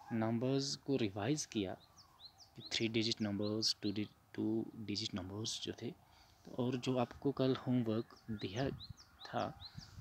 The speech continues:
तो I hope कि आपने वो अच्छे से किया होगा और समझा होगा। तो आज हम जो number card गेम है,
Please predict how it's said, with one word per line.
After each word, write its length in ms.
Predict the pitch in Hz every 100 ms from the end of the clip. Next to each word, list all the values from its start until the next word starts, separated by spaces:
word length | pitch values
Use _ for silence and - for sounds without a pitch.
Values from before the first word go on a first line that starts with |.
| -
तो 80 | 110 - - -
I 40 |
hope 360 | 110 139 147 -
कि 80 | 110
आपने 460 | 95 - 113 117
वो 140 | 113 98
अच्छे 240 | - -
से 160 | 107 107 -
किया 140 | 113
होगा 260 | 123 123 147
और 100 | 160
समझा 400 | - 87 82 90
होगा। 320 | - - - - - - - - - - - - - -
तो 200 | - -
आज 180 | 123 143
हम 240 | 160 180 - - - - - _ - - - - - _ - - _ _ _ -
जो 280 | 120 117 - _ _ _ _ _ _ _ _
number 460 | 120 110 107 113 143 - _ _ _ _ _ _ _ _
card 360 | - 110 110 113
गेम 460 | 110 - 104 117 131
है, 340 | - 98 -